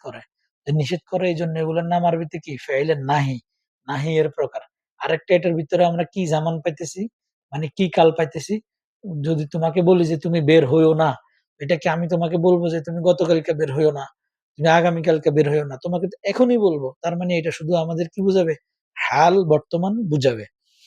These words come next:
তো এত কিছু যদি সবকিছু না বুঝে আসে বা ঝামেলা মনে হয়, তাহলে সবকিছু শেষ,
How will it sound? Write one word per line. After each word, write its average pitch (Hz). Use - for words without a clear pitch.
তো 151
এত 151
কিছু 170
যদি 170
সবকিছু 165
না 160
বুঝে 151
আসে 180
বা 120
ঝামেলা 156
মনে 170
হয়, 185
তাহলে 147
সবকিছু 143
শেষ, 170